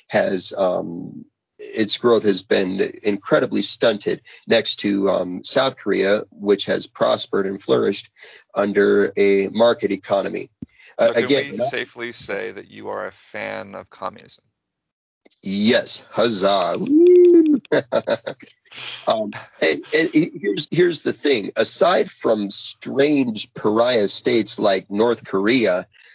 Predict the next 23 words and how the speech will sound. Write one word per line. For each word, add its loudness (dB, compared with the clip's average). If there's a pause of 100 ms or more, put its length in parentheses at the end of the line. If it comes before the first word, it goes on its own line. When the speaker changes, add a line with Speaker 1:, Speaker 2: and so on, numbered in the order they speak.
(180)
Speaker 1:
um, 2 (120)
and 0
to -4
some 2
degree, 0
I 2
guess, 0 (380)
Cuba, 2
and, -2
uh, 2
I 2
don't 0
know, -6
maybe 2
a -4
couple -4
of -4
small, 0 (140)
you 2
know, -2 (320)
nations 0
out 0
there, 2